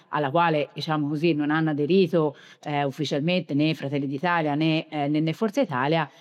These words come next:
il numero di sostenitori era minore rispetto ai, eh, sostenitori invece, eh, del, del campo che vuole combattere quest'idea della remigrazione,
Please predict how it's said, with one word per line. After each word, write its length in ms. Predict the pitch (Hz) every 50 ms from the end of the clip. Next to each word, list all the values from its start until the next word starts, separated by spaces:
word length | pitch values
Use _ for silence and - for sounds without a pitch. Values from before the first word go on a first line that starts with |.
| - _ _ _
il 100 | - 190
numero 200 | 202 208 170 165
di 100 | 151 135
sostenitori 560 | - 165 - - 226 214 143 139 139 147 151
era 340 | 143 143 156 165 160 160 - -
minore 320 | 190 170 147 135 147 160
rispetto 500 | 151 147 131 - 135 127 131 - 165 147
ai, 280 | 143 143 139 139 151 -
eh, 200 | - 170 156 143
sostenitori 640 | - 190 165 - - 180 156 139 135 143 139 143 147
invece, 460 | 147 143 135 143 135 151 151 147 139 - - - - -
eh, 220 | - - 156 156 143
del, 300 | 151 160 151 156 156 160
del 200 | - 180 165 -
campo 720 | - 160 147 143 156 160 160 156 220 214 185 165 156 - - _
che 260 | 175 170 175 - - _ _ _ _ _ _ _
vuole 380 | - 196 165 190 214 196 185 175
combattere 580 | 143 170 170 180 196 240 226 170 165 - 160 143
quest'idea 440 | 147 139 135 - 147 143 139 139
della 200 | 135 147 139 139
remigrazione, 880 | 135 143 143 143 135 139 139 131 127 - - - 143 131 127 127 131 127